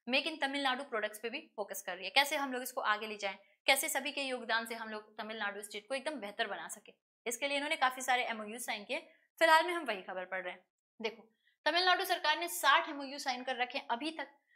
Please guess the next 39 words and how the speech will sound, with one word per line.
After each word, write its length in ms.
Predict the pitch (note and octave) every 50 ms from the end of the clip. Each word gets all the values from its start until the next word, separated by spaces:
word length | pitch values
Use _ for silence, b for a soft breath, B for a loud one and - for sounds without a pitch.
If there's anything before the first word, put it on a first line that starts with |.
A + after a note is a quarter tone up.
| b b b
जिसके 280 | A3 C4+ - - D4+ D4+
लिए 120 | D4+ D4
इन्वेस्टमेंट 400 | C#4 C4+ C4 C4+ - C#4 C#4 C4+
हो 60 | C4 B3
रखी 260 | A#3+ A#3 A#3 - B3+
है 120 | D#4+ F#4 - _ _ _ -
वन 220 | A3 A3+ D4+ E4+ F4
टू 120 | - F#4
फ़ाइव 280 | - F4 D#4 D#4+ D#4+ -
टू 80 | - C4+
फ़ोर 180 | - - C4+ C4
फ़ोर 200 | - C4 C4+ C4+
करोड़। 240 | C4 B3 B3+ B3 - - b b b b b b -
और 180 | C#4+ D4 -
इससे 220 | - E4 - G#4 G#4
कहा 240 | G#4 F#4+ E4 F4+ F4+
गया 100 | F#4 -
है 60 | -
कि 440 | - G4 G4 G4 - - _ _ _ -
जो 120 | A#3 D4+ D#4
हम 160 | D#4+ D#4+ D#4+
लोग 140 | E4 E4 F4
ये 60 | -
एमओयू 340 | - C#4 B3 B3 A#3+ C4+ D4
साइन 240 | - C4 A#3 A3
कर 160 | G#3+ - G3+ F#3
रहे 120 | F#3 G3+
हैं, 140 | A#3+ C4 _ _ _ -
नई 160 | A#3 B3+ D4+ D#4+
नई 120 | E4 D4+
चीजों 240 | D4 C#4+ C4 C4+ C#4
का 80 | D4+ D4
इन्वेस्टमेंट 460 | C4+ A#3+ A3+ G#3+ A3+ - B3+ C#4 C4+
कराएंगे, 380 | C4 A3+ G#3 F#3 F3+ F#3 A3 C#4+ - b b b b b b -
तो 100 | - -
इससे 240 | - - - - G4
हम 200 | G4 - F#4+ F#4
लोग 160 | F#4+ G4 D#4+
लगभग 480 | D4+ C#4 B3 B3 B3 D4 B3+ G#3+ -